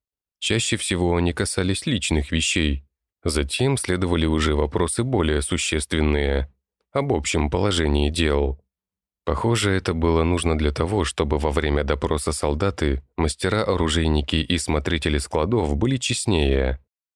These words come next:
Ведь если ты ошарашен вопросом о том,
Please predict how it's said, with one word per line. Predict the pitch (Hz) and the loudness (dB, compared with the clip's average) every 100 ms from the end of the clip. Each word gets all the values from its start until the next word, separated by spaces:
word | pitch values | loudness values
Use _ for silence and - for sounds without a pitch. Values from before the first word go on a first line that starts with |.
| _ - | _ -6
Ведь | 78 73 69 | -2 0 0
если | 85 113 - | 0 0 -2
ты | 76 95 | -2 0
ошарашен | 80 - 82 92 87 80 73 | 0 2 0 0 0 0 0
вопросом | 71 - 98 82 76 | 0 0 -2 0 0
о | |
том, | 71 87 80 71 | 2 0 2 -2